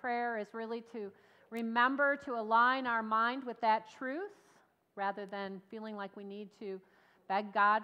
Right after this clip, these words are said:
for anything. Everything's already been given. We just need to wake up and become aware. And so last week we had a conversation about prayer and about standing in the gap, being that place of prayer for one another and for ourselves.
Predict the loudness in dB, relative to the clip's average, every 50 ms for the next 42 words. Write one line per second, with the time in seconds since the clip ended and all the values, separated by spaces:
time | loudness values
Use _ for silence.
0 | -4 -10 -8 -8 -8 -10 -10 -10 -8 -8 -6 -6 -6 -6 -6 -10 -10 -8 -4 -2
1 | -2 -2 -2 -4 -6 -6 -8 -8 -8 -6 -6 -6 -6 -6 -8 -8 -8 -10 -12 -14
2 | -14 -14 -14 -12 -12 -12 -8 -6 -4 -4 -4 -4 -6 -4 -4 -4 -4 -6 -8 -12
3 | -12 -12 -14 -16 -14 -12 -10 -8 -8 -8 -8 -8 -8 -6 -6 -6 -6 -6 -6 -6
4 | -8 -8 -8 -6 -4 0 2 2 2 0 -4 -8 -12 -12 -12 -10 -10 -10 -6 0
5 | 2 2 2 2 0 -4 -20 -20 -20 -20 -20 -16 -4 2 4 6 6 6 2 0
6 | -2 -4 -4 -2 -2 -4 -2 -2 -4 -4 -4 -6 -6 -4 2 4 6 6 6 4
7 | 2 -4 -2 2 2 4 4 2 0 -2 2 4 4 4 4 2 -4 -12 -8 -6
8 | -4 -4 -4 -4 -6 -6 -6 -6 -6 -4 0 2 4 4 4 2 0 -4 -12 -8
9 | -8 -8 -6 -4 -2 -2 -2 -2 -2 -4 -4 -4 -4 -6 -10 -16 -16 _ -6 -4
10 | -2 -2 -2 -4 -6 -8 -10 -10 -8 -6 -6 -6 -6 -6 -4 -4 -4 -4 -4 -8
11 | -8 -8 -8 -6 -4 -2 0 -2 -2 -4 -2 0 2 4 4 4 2 0 -2 -6